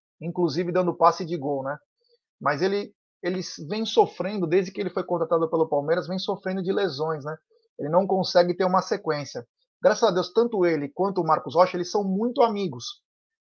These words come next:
E não se preocupam quem é titular, quem é reserva. O Marcos Rocha agora, ultimamente, não gostou de ter sido substituído, mas tanto o Mike quanto o Marcos Rocha, eles têm um ótimo relacionamento, são dois caras experientes. O,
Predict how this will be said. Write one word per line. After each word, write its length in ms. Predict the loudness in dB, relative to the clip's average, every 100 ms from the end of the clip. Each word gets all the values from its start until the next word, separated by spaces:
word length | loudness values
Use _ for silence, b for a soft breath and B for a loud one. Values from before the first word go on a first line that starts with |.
| _
E 80 | 0
não 140 | 4 4
se 160 | 2
preocupam 560 | 4 4 4 2 2 2
quem 180 | -2 -4
é 80 |
titular, 420 | -4 -2 6 6 6
quem 200 | 2 -2
é 40 |
reserva. 460 | -2 2 2 2 0
O 60 |
Marcos 260 | 0 -2 0
Rocha 240 | 0 0
agora, 340 | 4 4 4 2 B B -14
ultimamente, 540 | -4 0 0 -2 -4
não 100 | -2
gostou 320 | -2 0 -2
de 80 | -2
ter 80 | -6
sido 200 | -8 -8
substituído, 600 | -8 -6 -6 -4 -2 -2 b b _
mas 200 | -2 0
tanto 260 | 0 0 0
o 80 | 2
Mike 320 | 2 2 -4 0
quanto 260 | 2 2
o 60 | 0
Marcos 340 | 0 0 -6
Rocha, 540 | 2 6 6 6 -2 -8 _ _ _
eles 140 | -10
têm 140 | -2 -2
um 120 | 2
ótimo 380 | 2 2 -2 -2
relacionamento, 800 | 2 2 2 -4 -4 -6 -8 -10 _ _ _
são 220 | -6 2
dois 220 | 4 4
caras 300 | 4 4 4
experientes. 600 | 2 -6 -4 -4 -6 -8
O, 520 | -6 0 0 2 0